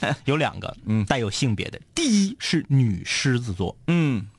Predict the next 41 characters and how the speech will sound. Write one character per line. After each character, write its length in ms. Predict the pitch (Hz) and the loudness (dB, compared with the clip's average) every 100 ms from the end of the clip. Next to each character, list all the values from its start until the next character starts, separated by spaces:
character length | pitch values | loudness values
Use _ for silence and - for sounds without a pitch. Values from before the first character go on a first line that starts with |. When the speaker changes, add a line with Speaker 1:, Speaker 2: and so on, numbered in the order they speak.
| - _ _ | -20 _ _
Speaker 1:
我 240 | 151 170 | 2 4
身 300 | 156 262 262 | 2 -2 0
边 200 | 247 240 | 2 2
所 460 | 226 - - 135 233 | 0 -2 0 4 4
有 180 | 294 107 | 2 0
的 140 | 123 | 2
女 320 | 139 127 90 | 4 4 2
狮 220 | 87 - 120 | 0 0 0
子 120 | 120 | 0
座， 220 | 123 - | 0 0
包 140 | - 120 | -2 0
括 140 | 123 | 0
孙 160 | 113 110 | 0 2
老 100 | 95 | 2
板 100 | 90 | 0
啊， 120 | 92 | 0
Speaker 2:
嗯。 260 | 160 139 123 - | 0 0 -4 -10
Speaker 1:
全 520 | - - - 156 277 | -4 -2 0 0 0
都 160 | 220 143 | 0 0
是 100 | 151 | 2
那 160 | 139 123 | 2 2
种 180 | 98 - | -2 -6
特 280 | - - 277 | -6 0 2
别 0 | |
Speaker 2:
策 140 | 302 | 2
马 220 | 208 139 139 | 0 -2 -2
张 240 | 175 170 | 0 0
飞 280 | 156 147 147 | 0 0 0
那 100 | 143 | 0
种。 100 | 123 | 2
Speaker 1:
特 200 | 320 247 | 2 0
别 260 | 170 190 | 0 0
猛、 340 | 254 254 165 117 | 2 4 4 0
Speaker 2:
嗯。 80 | 62 - - | -12 -18 -4
Speaker 1:
特 320 | 131 226 185 | 2 4 2
别 280 | - 135 175 | 2 2 4
阳 380 | 135 127 185 | 2 2 2
刚 260 | 170 143 131 | 2 2 2
的 80 | 139 | 0
性 200 | - 156 | 2 0
格。 140 | 101 | 0